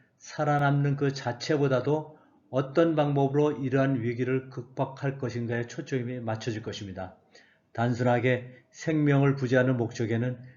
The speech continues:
의미가 없을 것입니다. 어쨌든 죽지는 않겠지만 잘못하면 삶의 질이 엉망이 될 수도 있겠지요. 그럼 과연 우리에게 가장 중요한 것을 지키기 위한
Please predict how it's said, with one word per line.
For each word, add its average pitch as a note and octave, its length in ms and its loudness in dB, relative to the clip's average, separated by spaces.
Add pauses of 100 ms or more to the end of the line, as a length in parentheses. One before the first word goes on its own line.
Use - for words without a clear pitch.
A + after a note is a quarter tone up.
(200)
의미가 B2+ 640 0 (100)
없을 C#3 320 0
것입니다. G2 540 -8 (320)
어쨌든 E3+ 640 2 (280)
죽지는 F#3+ 440 -2
않겠지만 B2 800 0 (260)
잘못하면 C#3 880 2 (140)
삶의 C#3 560 4
질이 C#3 480 0 (340)
엉망이 C#3 640 2 (160)
될 C3+ 120 4
수도 C3+ 300 2
있겠지요. B2+ 920 -2 (1160)
그럼 D#3+ 480 4 (180)
과연 D3+ 580 4 (300)
우리에게 D3 680 2
가장 G3+ 560 -8
중요한 D#3+ 380 -2
것을 C#3+ 260 -4
지키기 C#3 420 -8
위한 C3+ 440 0